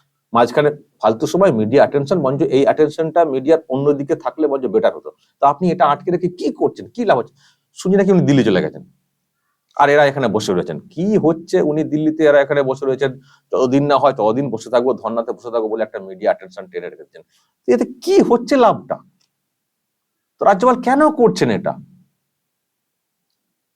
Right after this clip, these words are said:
যেটা নিয়ে করার সেটা করুন না। শুভেন্দু অধিকারী যে আসতে গিয়ে সমস্যায় পড়ে গেলেন, আপনি ডাকার পরেও ঢুকতে পারলেন না, পরে কোর্টের রায় নিয়ে উনি ঢুকলেন, সেটা নিয়ে আপনার অ্যাকশনটা কোথায়? আরো অন্যান্য যে সব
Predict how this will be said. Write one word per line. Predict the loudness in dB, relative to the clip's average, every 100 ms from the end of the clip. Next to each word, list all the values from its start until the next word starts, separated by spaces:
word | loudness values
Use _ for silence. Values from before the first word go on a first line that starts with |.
| _ _ _
যেটা | 2 4 6
নিয়ে | 4 2
করার | 2 2 2
সেটা | 2 0
করুন | 4 4 4
না। | 2 -2 -6 -18 -20 _ _ _ _ _ _ _ _ _
শুভেন্দু | 0 4 4 4
অধিকারী | 2 4 2 4
যে | 4
আসতে | 4 2 2 0
গিয়ে | 4 2 2 -8 _ -18
সমস্যায় | -2 2 4 2
পড়ে | 2 2
গেলেন, | 4 2 0 -6 -2
আপনি | -2 0 2
ডাকার | 4 2
পরেও | 4 4 4 2 -8 _ -8
ঢুকতে | -2 2
পারলেন | 4 2
না, | 2 0 -2 -18 _
পরে | 4 4
কোর্টের | 2 2 4
রায় | 4 4
নিয়ে | 2
উনি | 0 0
ঢুকলেন, | 0 0 2 0 -4 _
সেটা | -16 -4 0 4
নিয়ে | 4
আপনার | 2 2 2
অ্যাকশনটা | 2 0 -2
কোথায়? | 2 0 0 -2 -2 _
আরো | 2 4
অন্যান্য | 2 0 2 4
যে | 4
সব | 2 -2